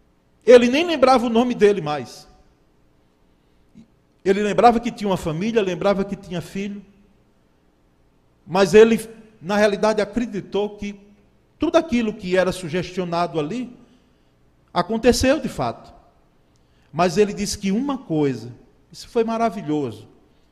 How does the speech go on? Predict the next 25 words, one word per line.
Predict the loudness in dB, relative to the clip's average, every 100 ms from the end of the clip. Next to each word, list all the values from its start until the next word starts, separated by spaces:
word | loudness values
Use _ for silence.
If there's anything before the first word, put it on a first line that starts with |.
| _
ler, | -10 -8 -8 -10 -20 _ _ _ -12
ele | -10 -8
disse: | -8 -8 -10 -12
"Uma | -6 -4 -4
coisa, | 0 2 2 0 -6 -10 -20 -20 _ _ _ _ _ _ _ _ _ _
além | -6 -6 -2
da, | -2 -2 -4 -18 -20 -18
de | -12
minha | -8 -8
família | -6 -8 -6 -6 -6
que | -4 -6
eu |
não | -6
esquecia, | -10 -12 -14 -12 -10 -10 -10 -20 _ _ _ _ _ -8
eu | -4 -2 -2 -6 -12 -20 _ _ _ _ _ -20
sabia | -4 -4 -4 -6 -2 0 0
e | -2
não | -8
conseguia | -8 -8 -8 -8 -10
esquecer | -8 -10 -10 -8 -8 -10 -14 -20 _ _
de | -16
que | -14 -14
Deus | -6 -4 -4 -8 -12 -20 -20 _ _ _ _ _ _
me | -12 -8
amava. | -8 -10 -16 -18